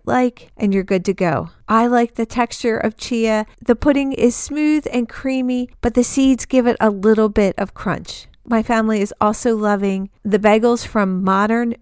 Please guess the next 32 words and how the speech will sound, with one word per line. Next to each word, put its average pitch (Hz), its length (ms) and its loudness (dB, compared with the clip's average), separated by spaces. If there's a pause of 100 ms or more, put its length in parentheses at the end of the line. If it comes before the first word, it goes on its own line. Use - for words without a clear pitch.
(160)
Bread 202 280 2
and 202 220 -2
Bagel, 175 560 0 (100)
which 240 160 -2
is 262 140 2
located 247 540 2
in 214 100 2
New 208 80 2
York 220 300 0
City 196 420 0 (120)
but 190 120 0
is 185 140 0
shipping 214 500 -2
nationwide. 175 800 -4
These 208 220 2
are 196 100 0
truly 233 720 -4 (120)
New 226 180 2
York 247 400 0
style 214 480 -2
bagels 185 640 -2 (100)
with 214 300 0
a 208 80 4
chewy 254 840 -2 (200)
outer 220 340 4
crust - 640 -6 (220)
that's 202 260 -2
got 190 240 2
us 196 220 -2
hooked. - 520 -6
My 233 140 -2
husband 269 480 -4